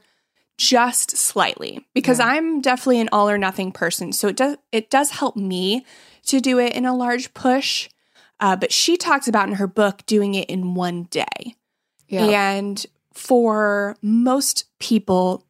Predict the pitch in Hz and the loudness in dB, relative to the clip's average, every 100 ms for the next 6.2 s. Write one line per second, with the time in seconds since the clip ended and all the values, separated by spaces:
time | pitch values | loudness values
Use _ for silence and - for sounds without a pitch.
0 | _ - 196 - - 190 160 - - 160 | _ -2 -2 -2 -4 0 -2 -4 -8 -6
1 | - - 107 - - _ _ 190 170 139 | -6 -6 -4 -4 -8 _ _ -8 -8 -8
2 | 131 151 - 262 254 254 302 285 277 233 | -12 -12 -4 0 0 0 0 0 0 0
3 | 185 - 214 202 190 185 185 - - 196 | -2 -4 -2 -2 -2 -2 -4 -4 -4 -4
4 | - 202 - - 190 185 180 185 165 170 | -4 -6 -4 -2 0 0 0 0 0 -2
5 | - - - - 208 190 226 226 - 190 | -10 -20 -16 -6 -6 -2 0 0 -2 -2
6 | 180 | 0